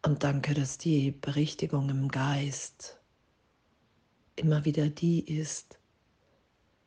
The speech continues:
dass solange ich mich erinnere, solange ich Antworten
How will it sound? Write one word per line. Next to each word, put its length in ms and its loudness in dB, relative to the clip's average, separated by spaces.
dass 200 -10
solange 380 0
ich 200 -8
mich 400 -4
erinnere, 560 0
solange 360 2
ich 300 -4
Antworten 1160 -2